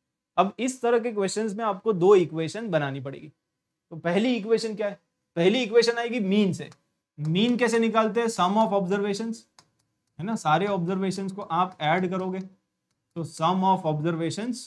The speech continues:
ओके, total number of observations are seven and this is equal to eight।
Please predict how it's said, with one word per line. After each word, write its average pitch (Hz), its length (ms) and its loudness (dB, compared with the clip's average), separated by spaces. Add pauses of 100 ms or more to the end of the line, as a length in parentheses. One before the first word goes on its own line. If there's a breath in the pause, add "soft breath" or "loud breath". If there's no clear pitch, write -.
(600)
ओके, 160 240 -2
total 165 320 0
number 175 240 0
of 180 120 0
observations 160 600 -4
are 233 100 -4
seven 143 360 -4 (440)
and 143 300 0
this 156 160 -2
is 214 160 0
equal 208 320 -4
to 226 100 0 (100)
eight। 160 260 -2